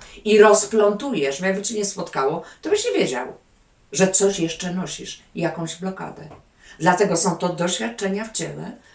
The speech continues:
lub w życiu w postaci na przykład wypadków jakichś, e, a to rękę złamiesz, a to nogę złamiesz, a to samochód tam gdzieś rozbijesz czy coś.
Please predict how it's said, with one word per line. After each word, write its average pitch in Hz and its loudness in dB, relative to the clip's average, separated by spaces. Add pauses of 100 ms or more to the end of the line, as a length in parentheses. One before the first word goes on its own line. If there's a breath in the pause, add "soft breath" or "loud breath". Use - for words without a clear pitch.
lub 180 10
w 160 -4
życiu 170 -2
w - -14
postaci - -8
na - -14
przykład - -12
wypadków - -4
jakichś, - -10 (300 loud breath)
e, 151 2
a 156 0
to 147 -6
rękę 185 0
złamiesz, 202 -4
a - -8
to 160 -10
nogę 156 -8
złamiesz, 151 -4
a 135 -10
to - -12
samochód 151 -8
tam - -14
gdzieś - -12
rozbijesz - -14
czy - -16
coś. - -16